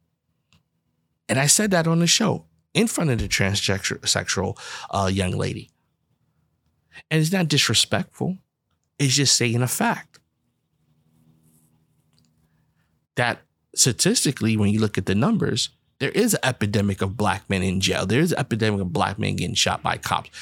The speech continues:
There is an unfair, uh, uh, portion of that happening. But so for you to s-,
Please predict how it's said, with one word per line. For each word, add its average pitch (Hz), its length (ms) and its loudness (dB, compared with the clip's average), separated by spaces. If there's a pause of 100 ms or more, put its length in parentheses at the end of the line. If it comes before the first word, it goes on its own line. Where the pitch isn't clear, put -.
(160)
There 131 240 0
is 165 340 0 (180)
an - 160 0
unfair, 104 640 -2 (280)
uh, 95 240 0 (200)
uh, 101 140 2
portion 107 640 -2 (240)
of 113 160 0
that 98 180 0
happening. 165 600 -2 (1900)
But - 320 0 (480)
so 120 320 4
for 113 260 0
you 147 360 2
to 151 160 2
s-, - 280 -2